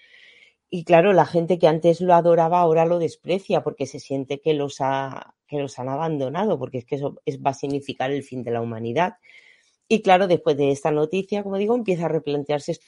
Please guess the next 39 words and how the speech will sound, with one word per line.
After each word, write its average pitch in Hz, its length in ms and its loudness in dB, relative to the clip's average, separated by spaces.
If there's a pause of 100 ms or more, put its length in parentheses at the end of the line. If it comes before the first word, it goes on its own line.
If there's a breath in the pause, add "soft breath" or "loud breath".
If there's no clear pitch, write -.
toda 139 260 2
su 110 180 -10
vida, 117 340 -4 (640)
cómo 143 260 2
se 135 80 -8
ha 120 80 -8
comportado, 139 680 -2
las 135 180 -6
cosas 147 340 -4
buenas 139 340 -2
que 123 80 -6
ha 120 100 0
hecho, 156 360 0
las 127 200 -6
malas 113 420 -6
también, 147 480 -4
por 139 120 -18
supuesto, 156 640 -4 (720 soft breath)
y 180 840 -2
decide 175 480 0
irse 175 380 -2
a 175 80 0
su - 160 -10
casa, - 420 -2
a 143 140 -6
ver 147 160 -2
a 147 40 -8
su 165 120 -10
mujer 156 340 -4
y 160 60 0
a 147 80 -2
su 147 160 -8
hija, 160 260 -6
las 175 180 -4
que 156 100 -2
ha 147 40 -4
tenido 151 360 2
bastante 147 440 -4
abandonadas, 143 800 -4